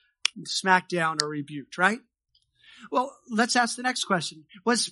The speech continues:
Peter trying to present a very careful, systematic theological exposition?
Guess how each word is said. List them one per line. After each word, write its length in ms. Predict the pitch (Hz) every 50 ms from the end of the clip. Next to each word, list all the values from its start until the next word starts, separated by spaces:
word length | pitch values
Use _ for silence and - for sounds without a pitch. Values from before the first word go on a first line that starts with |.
| _ _ -
Peter 320 | - 277 330 339 302 254 214
trying 400 | - - - 254 247 247 240 190
to 120 | - 185
present 600 | 185 - 185 196 180 165 165 180 208 202 190 180 185 -
a 60 | 175
very 320 | 151 151 202 214 202 190
careful, 680 | 185 - - - - 226 240 240 233 - 254 247 233 233 - - _ -
systematic 1000 | - - - - 240 226 233 - - 220 196 185 180 180 180 180 180 185 185 -
theological 680 | - - - 196 185 180 175 175 175 - - 180 175 170
exposition? 760 | 160 - - - 180 160 156 175 175 - - 151 127 113